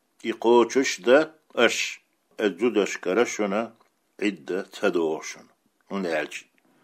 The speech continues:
ي ما يرتون قيت وات، تو تون دوزل هو ويرو بو آغو تسليلا، تون ديل إذا مارشيو ماريخ، يتن شلت إحا، يقيتا ووش، ما بين شلت إحا.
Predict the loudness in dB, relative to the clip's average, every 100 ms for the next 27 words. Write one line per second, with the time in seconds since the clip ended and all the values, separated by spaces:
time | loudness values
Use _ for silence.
0 | _ -12 -10 -2 4 6 6 0 -8 -8
1 | -4 0 0 0 2 4 4 -2 -20 -12
2 | -4 -2 -2 -8 -8 -10 2 2 4 0
3 | 0 -2 -2 -4 -8 -14 -4 -2 0 0
4 | -2 -2 -2 0 2 4 2 -2 0 2
5 | 6 6 8 6 4 -2 _ _ -8 -4
6 | 0 0 0 -2 0 0 0 6 8 8
7 | 4 -6 -6 -8 -10 0 4 4 2 -4
8 | -10 -16 _ _ _ _ -8 -4 -2 -4
9 | -6 -8 -4 -2 2 2 2 -2 _ _
10 | _ _ _ -16 -8 -4 -4 -2 0 2
11 | 0 -6 -8 -8 -8 -10 -18 _ _ _
12 | -6 -4 -6 -14 -14 -12 -12 -12 -14 -16